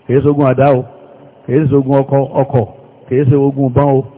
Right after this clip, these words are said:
Ogun kí ni jàmá? Ogun ọ̀rọ̀ àti ká máa kọ tírà. Káwọn èèyàn máa ní nǹkan gidi kà.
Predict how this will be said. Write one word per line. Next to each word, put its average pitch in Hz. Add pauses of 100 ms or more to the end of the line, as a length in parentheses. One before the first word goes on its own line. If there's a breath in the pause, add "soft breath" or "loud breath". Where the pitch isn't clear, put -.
(1300)
Ogun 156
kí 170
ni 156
jàmá? 147 (680)
Ogun 151
ọ̀rọ̀ 135 (160)
àti 127
ká 151
máa 143
kọ 143
tírà. 156 (1200)
Káwọn 180
èèyàn 160
máa 160
ní 180
nǹkan 147
gidi 147
kà. 135